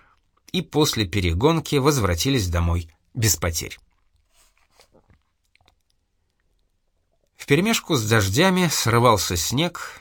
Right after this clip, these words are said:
не по срокам прихватывал ранний морозец. Неожиданно в полку появился капитан Шевцов, почти инкогнит.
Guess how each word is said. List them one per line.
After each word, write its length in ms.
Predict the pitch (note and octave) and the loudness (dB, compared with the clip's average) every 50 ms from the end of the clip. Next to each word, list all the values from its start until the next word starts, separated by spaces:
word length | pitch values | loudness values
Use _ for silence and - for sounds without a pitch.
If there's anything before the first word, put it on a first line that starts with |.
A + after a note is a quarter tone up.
| - | -10
не 140 | - C3+ C#3+ | -4 -4 -2
по 120 | - A#2 G2+ | -2 -2 -2
срокам 460 | - - E3 F#3+ F#3 - F#3 F3 - | -2 0 -2 -2 -2 -2 -2 -4 -2
прихватывал 720 | - A#2 G#2 - - B2 C#3 C#3 - C3 A#2+ A#2+ A#2 - - _ _ _ _ - | 0 -2 -2 0 0 0 -2 0 0 2 2 2 0 0 -8 _ _ _ _ -2
ранний 460 | A2 G#2 G#2 G#2+ G#2+ G#2 G2 G2+ G#2 | 0 2 4 4 4 2 2 0 0
морозец. 640 | G2 F#2 F#2 F2+ F2+ D#2 D#2 - - - - - - _ _ _ _ _ _ _ _ _ _ _ _ _ _ _ _ _ _ _ _ _ _ _ _ _ _ _ _ _ _ _ _ _ _ _ _ _ - | 0 0 0 0 0 -2 -4 -8 -10 -12 -14 -14 -16 _ _ _ _ _ _ _ _ _ _ _ _ _ _ _ _ _ _ _ _ _ _ _ _ _ _ _ _ _ _ _ _ _ _ _ _ _ -4
Неожиданно 400 | A2 B2 D3+ F3+ A3 G3 G3+ F#3+ | 0 0 2 2 0 0 -2 -4
в 80 | - | -2
полку 320 | - D#3 D3+ C#3+ - F#3+ E3 | 0 0 0 2 0 -4 -2
появился 480 | - D3+ C#3+ C#3+ F3 F3+ - - - | 2 2 2 4 4 2 0 -2 -2
капитан 440 | - - A2+ - A2+ - D#3+ D#3 D3+ | -2 -4 -2 -2 -2 2 4 4 4
Шевцов, 800 | C3+ - - - D3 - - - - - D#3 A#2 F2 - - - - - - _ _ _ _ _ _ _ _ _ _ | 4 0 2 2 0 0 0 -4 0 2 4 2 2 0 -6 -10 -14 -18 -20 _ _ _ _ _ _ _ _ _ _
почти 520 | - G#2 - - - - C3 B2+ A#2+ - - | -8 -4 -4 -4 -4 -2 -2 -2 -2 -2 -2
инкогнит. 760 | B2+ A2+ G#2 F2+ - - B2+ G2+ F2 D#2+ - - - - | -2 -2 -2 -4 0 0 2 2 2 -2 -4 -8 -14 -20